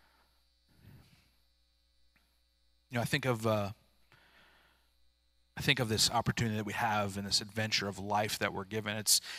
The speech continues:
it's pretty short, right? It kinda reminds me a little bit, th-, this will be a tough tie-in, but just flow with me a little bit. I'm a little, I'm a little simple-minded, but th-, this life that we have, it's kind of like this little,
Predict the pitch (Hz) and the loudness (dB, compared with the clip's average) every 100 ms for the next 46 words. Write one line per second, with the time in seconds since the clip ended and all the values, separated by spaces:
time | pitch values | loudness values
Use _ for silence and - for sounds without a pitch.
0 | - - 127 - - 151 127 - 113 95 | -12 -4 -2 6 8 8 10 8 8 0
1 | - - - - - - - 107 113 - | -4 -6 -6 -20 -20 -16 -4 -2 -2 -6
2 | _ - - - - _ _ - 160 196 | _ -20 -20 -20 -20 _ _ 6 12 12
3 | 196 180 160 147 156 156 135 139 156 202 | 12 12 12 10 10 10 10 4 -2 4
4 | 190 202 170 143 113 131 - - 110 107 | 6 8 10 8 6 2 2 2 0 0
5 | 104 117 127 - - - - _ - - | 0 2 2 2 -2 -20 -20 _ -20 -16
6 | - - 117 110 107 - 107 101 104 98 | -4 6 8 8 6 0 -4 -4 -4 -4
7 | 98 110 107 107 104 123 117 120 120 - | -4 -4 -2 -2 -2 -4 -2 0 4 4
8 | 123 - 98 95 92 - - 98 - _ | 4 0 -4 -4 -6 -16 -14 -14 -14 _
9 | _ _ _ _ _ _ _ _ _ _ | _ _ _ _ _ _ _ _ _ _
10 | 160 170 180 175 165 208 196 180 160 185 | 6 8 8 10 12 12 12 8 12 12
11 | 165 - - 208 208 160 156 143 139 - | 12 8 8 10 10 12 12 12 6 6
12 | 151 143 135 117 | 6 8 6 4